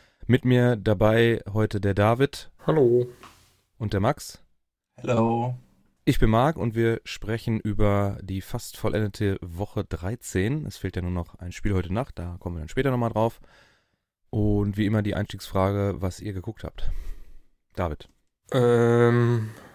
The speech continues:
Speaker 2: ja, bisschen frühe Red Zone, Seahawks-Spiel und bisschen von der späten Red Zone. War diesmal sehr wenig.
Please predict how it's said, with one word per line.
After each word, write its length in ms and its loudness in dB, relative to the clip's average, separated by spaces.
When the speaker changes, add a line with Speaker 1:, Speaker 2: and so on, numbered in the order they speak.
Speaker 2:
ja, 440 0
bisschen 600 0
frühe 420 0
Red 220 2
Zone, 540 0
Seahawks-Spiel 1080 0
und 180 -2
bisschen 320 -4
von 160 -10
der 80 -8
späten 400 -6
Red 220 -8
Zone. 460 -10
War 200 2
diesmal 520 -2
sehr 240 2
wenig. 240 -4